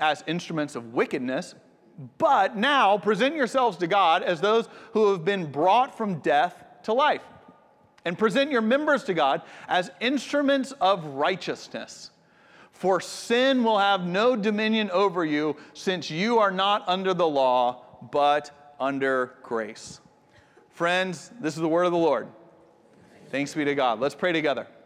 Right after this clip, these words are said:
Lord, we ask that no matter who we are, how we walk in here, no matter what we think or doubt or believe, that we would encounter you through your word,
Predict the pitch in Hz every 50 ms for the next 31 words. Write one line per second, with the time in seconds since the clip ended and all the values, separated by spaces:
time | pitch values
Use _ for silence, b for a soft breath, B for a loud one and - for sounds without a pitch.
0 | B B B B B B B _ 156 185 202 190 208 208 208 208 208 202 - 208
1 | 214 208 202 196 190 175 202 220 220 226 226 214 208 202 196 190 185 170 151 -
2 | 190 196 202 202 190 202 190 185 196 185 180 175 175 - 160 165 165 165 160 147
3 | 143 143 147 151 165 170 175 170 160 156 180 185 - 196 190 185 180 185 - 208
4 | 208 214 202 - 156 147 147 156 175 170 175 180 175 - - B B B - -
5 | 143 143 147 151 143 143 139 131 127 131 131 135 135 - 147 151 175 185 185 185
6 | 175 160 151 151 139 - - 160 156 160 160 - - 156 143 131 131 143 151 156
7 | 156 156 151 - 147 147 147 139 139 139 135 127 120 120 117 120 113 110